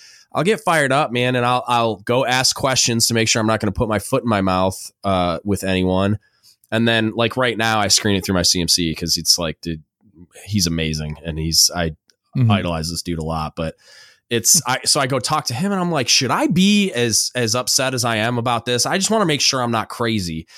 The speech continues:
Speaker 1: And I brief him on everything. He goes, "Yeah, uh, you're good, man." Or he'll be like, "Well, think about
Speaker 2: <laughs>
Speaker 1: this," you know, and maybe he
Speaker 2: Right.
Speaker 1: powers me down a little bit, and then I go ask more questions, and I come to a resolution some other way because I was missing a piece of the puzzle. But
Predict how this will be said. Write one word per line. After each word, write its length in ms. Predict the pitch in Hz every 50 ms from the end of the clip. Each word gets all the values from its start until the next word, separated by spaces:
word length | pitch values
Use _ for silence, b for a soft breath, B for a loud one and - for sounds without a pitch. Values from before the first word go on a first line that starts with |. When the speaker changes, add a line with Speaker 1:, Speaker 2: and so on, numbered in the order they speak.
| B B -
Speaker 1:
And 80 | 101
I 80 | 104 104
brief 380 | 95 - 113 120 131 127 -
him 80 | 135 123
on 100 | 110 107
everything. 400 | 104 113 113 113 101 - 98 90
He 100 | 95 101
goes, 220 | 107 104 98 92
"Yeah, 300 | 101 110 127 147 147 123 - -
uh, 80 | 104 107
you're 240 | 104 101 110 120
good, 320 | 113 104 127 139 131 117 107
man." 180 | 104 101 110
Or 240 | 127 113 123 127 113
he'll 100 | 127 127 113
be 100 | 117 113
like, 160 | 110 104 -
"Well, 280 | 123 135 135 135 135
think 200 | 123 - 139 127
about 240 | 117 117 120 156 -
Speaker 2:
<laughs> 80 | - 147
Speaker 1:
this," 260 | 139 120 107 - -
you 80 | 117 107
know, 240 | 107 107 107 117
and 160 | 113 110 107 B B B B B B B B -
maybe 240 | 135 139 135 117
he 60 | 110 104
Speaker 2:
Right. 240 | 107 110 107 107
Speaker 1:
powers 400 | 117 127 127 123 123 120 117 110
me 100 | 120 117
down 240 | 107 107 107 110 113
a 80 | 113 107
little 200 | 104 101 101 92
bit, 260 | 92 98 98 101 95
and 160 | 98 98 98
then 80 | 101 101
I 100 | 101 101
go 180 | 98 104 101
ask 300 | 101 101 101 98 - -
more 140 | 107 101 95
questions, 500 | - - - 101 101 - - 104 95 92
and 80 | 95 92
I 100 | 92 87
come 260 | - - 101 95 92
to 120 | - - 92
a 80 | 90
resolution 640 | 87 90 90 90 92 90 87 92 87 - - 87 85
some 180 | - 101 95
other 200 | 90 90 85 85
way 200 | 87 92 92 87 87
because 260 | 85 78 - 90 80
I 80 | 82 82
was 300 | 87 110 131 127 98 87
missing 260 | 87 85 - - 82
a 60 | 80
piece 240 | - - 85 82 -
of 40 | 85
the 60 | 82
puzzle. 320 | 80 - 85 82 80 85 80
But 240 | 78 85 82 80